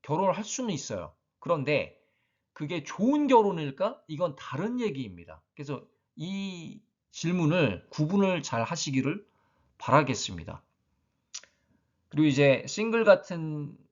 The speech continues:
경우는 새로운 인연이 나타날 수도 있는 그런 시기입니다. 그 배우 유-, 유연석 씨 있죠? 연기 잘하죠? 의뢰일주입니다. 이, 지금도 잘하고 있지만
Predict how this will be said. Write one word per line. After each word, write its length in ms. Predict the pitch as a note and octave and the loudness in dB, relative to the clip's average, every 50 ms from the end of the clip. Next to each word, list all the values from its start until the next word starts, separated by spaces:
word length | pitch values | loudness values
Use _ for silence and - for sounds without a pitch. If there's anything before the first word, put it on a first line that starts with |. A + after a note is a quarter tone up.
| _ _ _ D#3+ | _ _ _ -8
경우는 760 | C#3 B2+ B2+ C3 C3 C3 C3+ D#3 F3 F#3 F3+ F3+ F#3 F#3 - - | -6 -4 -4 -2 -2 -2 -2 -4 -4 -6 -8 -10 -14 -16 -18 -20
새로운 380 | - - G3+ G#3 G#3+ G#3 F#3 | -12 -8 -6 -4 -4 -2 -2
인연이 300 | D3+ C3+ C3 B2+ B2+ B2+ | -2 -2 -2 -2 -2 0
나타날 360 | A2 G#2 F#2+ - - C3 B2+ B2 | 0 0 0 0 -2 -4 -4 -6
수도 240 | - - - A2 | -6 -8 -10 -10
있는 220 | G2 G2 G#2 G#2+ G#2 | -8 -8 -8 -8 -10
그런 160 | - - G#2+ | -8 -8 -8
시기입니다. 720 | G2+ - - - - D3 B2+ G#2 F#2+ E2 F2 F#2+ C3+ F3 - _ _ _ | -8 -8 -10 -8 -6 -6 -6 -6 -8 -10 -12 -12 -14 -14 -16 _ _ _
그 160 | - C3+ - | -12 -12 -4
배우 300 | - - D#3+ G3+ A3 G3+ | -2 0 2 2 2 0
유-, 240 | D3+ E3+ F#3+ F#3 E3+ | -2 -2 -4 0 2
유연석 360 | G3+ A#3+ B3+ B3 A#3+ A3+ - | 4 4 4 4 0 -4 -6
씨 140 | - - D3 | -8 -10 -10
있죠? 380 | - - - A#2+ F2 - - - - | -10 -6 -4 -4 -4 -4 -6 -8 -6
연기 240 | C#3 C#3+ F#3 G3+ G#3 | -4 -2 -2 -2 0
잘하죠? 640 | D#3+ D#3 C#3+ D#3 E3 C#3 C#3+ C3 D3+ G3+ - - _ _ _ | 2 4 4 4 4 4 2 2 0 0 -4 -10 _ _ _
의뢰일주입니다. 840 | - D3 E3+ G#3 G3+ F#3+ D#3+ C#3+ - C3 A2 G2+ F2+ F2 E2 D#2+ - _ _ _ _ _ _ _ _ _ _ _ _ _ _ _ _ _ | -2 0 2 2 2 0 -2 -2 -4 -6 -6 -6 -6 -10 -12 -14 -16 _ _ _ _ _ _ _ _ _ _ _ _ _ _ _ _ _
이, 880 | - D#3 D#3+ E3+ E3+ E3+ E3+ E3+ E3+ E3 E3 E3+ E3 D#3+ D#3+ D#3 C3+ C3+ - | -6 -6 -4 -4 -4 -4 -4 -4 -4 -4 -4 -2 -2 -2 -2 -4 -6 -6 -6
지금도 460 | - - F3 F#3+ B3 B3 A#3+ B3+ A3+ | -6 -2 0 0 2 2 2 0 -2
잘하고 480 | - - D#3+ E3 F#3+ G3+ G3 G3+ F3 | 0 4 8 10 10 10 8 4 0
있지만 680 | D#3 D3 - - D3+ D3 D#3 F#3 F3+ D3+ G#2+ D#2+ E2 F2 | -4 -6 -6 -6 -4 -2 2 2 2 2 2 0 -6 -12